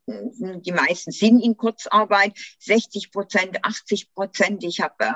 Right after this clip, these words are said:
auch solche gehört, hundert Prozent. Ich denke, das ist natürlich auch ein, ähm, großes Thema, ne? Die ganzen, ähm, ja, die Kluft wird wahrscheinlich größer, ne? Das, ähm, ich weiß nicht, ob Sie das hören, auch so,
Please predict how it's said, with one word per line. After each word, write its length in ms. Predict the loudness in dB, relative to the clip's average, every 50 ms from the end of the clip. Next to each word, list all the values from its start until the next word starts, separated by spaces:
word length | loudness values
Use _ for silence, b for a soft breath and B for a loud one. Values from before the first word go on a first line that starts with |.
| -4 -2 -2
auch 140 | -2 -2 -4
solche 340 | -2 0 0 0 0 -2 -4
gehört, 320 | -2 -2 -2 -2 -4 -6 -4 0
hundert 320 | 2 4 4 4 2 -2 _
Prozent. 400 | -4 -4 -2 0 0 0 0 -2 -8 B B B B B B
Ich 200 | B -4 -2 2
denke, 200 | 2 0 0 0 -4
das 180 | -8 -6 -4 -4
ist 260 | -4 -4 -4 -6 -6
natürlich 540 | -6 -4 -2 -2 -2 -2 -2 -2 0 0 2
auch 140 | 2 2
ein, 180 | 0 -2 -6 -10 _ -6
ähm, 520 | -4 -4 -2 -4 -4 -4 -4 -2 -2 -4 -4
großes 540 | -2 2 4 6 6 4 4 0 -6 -6 -2
Thema, 500 | 0 2 4 6 6 6 6 4 0 0
ne? 180 | 0 0 -2
Die 140 | -2 -2 0
ganzen, 480 | 2 2 2 0 -2 -6 -6 -6 -6 -6 B B B B B B B -2
ähm, 520 | 0 2 2 2 0 -2 -4 -4 -6 -6 -8 -12 -10 -6
ja, 240 | 0 4 4 4
die 180 | 4 4 2 2
Kluft 420 | 4 6 6 6 4 2 -4 0 2
wird 140 | 2 2 4
wahrscheinlich 560 | 2 0 2 2 2 4 2 2 0 -4 -2
größer, 460 | 2 4 6 6 4 2 -2 -2 -2
ne? 220 | -2 -2 -2 -2 -2
Das, 240 | -2 -4 -4 -4 -4
ähm, 360 | -2 -2 -2 -4 -6 -8 -10 _
ich 120 | -8 -2
weiß 200 | 0 0 2 2
nicht, 140 | 0 0 0
ob 160 | -2 -4 -2
Sie 180 | 0 2 2 4
das 240 | 4 4 4 4 4
hören, 240 | 4 4 4 2 0
auch 180 | -2 -4 -4
so, 180 | -4 -6 -6